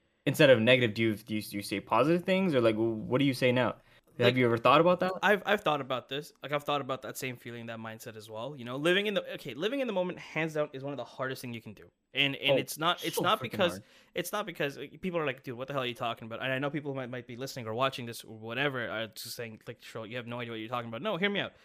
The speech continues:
Speaker 2: The reason living in the moment is so hard to do is because in the moment that you're living in, in that particular moment in your life, it's not just one thing that's happening. Your mic just went off on me.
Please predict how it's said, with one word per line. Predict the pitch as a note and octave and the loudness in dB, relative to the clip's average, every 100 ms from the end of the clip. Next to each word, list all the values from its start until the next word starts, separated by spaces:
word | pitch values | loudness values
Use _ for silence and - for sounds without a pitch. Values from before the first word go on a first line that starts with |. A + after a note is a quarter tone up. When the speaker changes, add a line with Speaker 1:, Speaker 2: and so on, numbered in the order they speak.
| - _ _ | -20 _ _
Speaker 2:
The | A#2+ | -8
reason | D#3+ A#3+ A3+ | -6 -6 -6
living | F3 F#3 | -4 -4
in | |
the | D#3+ | -4
moment | C3 C3 | -4 -4
is | B2 | -4
so | C3+ B2+ | -6 -4
hard | C3 | -4
to | - | -6
do | G#2+ D#3+ | -8 -8
is | C3+ | -10
because | B2 B2+ B2+ | -12 -12 -10
in | D3 | -6
the | F#3+ | -4
moment | D3 A#2+ C3+ F#3 | -4 -4 -6 -8
that | A#2+ | -10
you're | A#2+ B2 | -8 -8
living | A2 A2+ C3 | -8 -8 -8
in, | C#3+ - | -10 -10
in | A#2 | -12
that | A2 - | -12 -16
particular | - - - F#3 F3 | -20 -10 -6 -4 -2
moment | D3+ D#3 | -4 -6
in | C3+ | -4
your | D3 | -6
life, | F#3 | -6
it's | B2+ - | -8 -4
not | F3 | -4
just | E3+ C3 | -4 -4
one | C3+ | -4
thing | C3 | -4
that's | A#2 A#2+ | -8 -6
happening. | A2+ G#2 - _ _ _ _ _ _ _ _ _ _ _ _ _ _ | -6 -8 -16 _ _ _ _ _ _ _ _ _ _ _ _ _ _
Your | A#2 A2 | -14 -12
mic | G#2 | -12
just | - - | -16 -18
went | A2 | -18
off | A2+ - | -18 -20
on | |
me. | A#2+ | -20